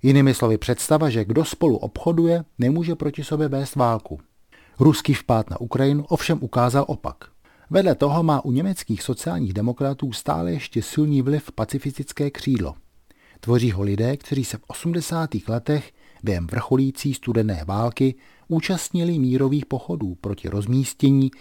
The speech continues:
amerických jaderných raket v tehdejším západním Německu. Z toho pak později vycházela politika dalšího sociálně demokratického kancléře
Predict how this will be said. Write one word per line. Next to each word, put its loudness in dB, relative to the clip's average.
amerických 2
jaderných 0
raket -2
v -20
tehdejším 2
západním -2
Německu. -2
Z -16
toho 6
pak 0
později 4
vycházela 0
politika 0
dalšího -2
sociálně -4
demokratického -6
kancléře -4